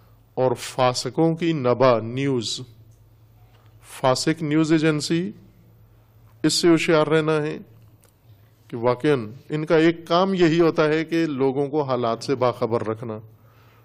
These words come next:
اور اسی باخبر رکھنے میں مومنین کو اشتباہ میں ڈالتے ہیں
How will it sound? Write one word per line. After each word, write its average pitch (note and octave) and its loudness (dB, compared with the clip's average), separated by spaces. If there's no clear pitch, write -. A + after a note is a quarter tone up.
اور C3+ 4
اسی E3+ 0
باخبر C#3 2
رکھنے D3 0
میں F3+ 0
مومنین C3+ -2
کو F3 2
اشتباہ C3 0
میں B2 -4
ڈالتے A2+ -4
ہیں A#2+ -16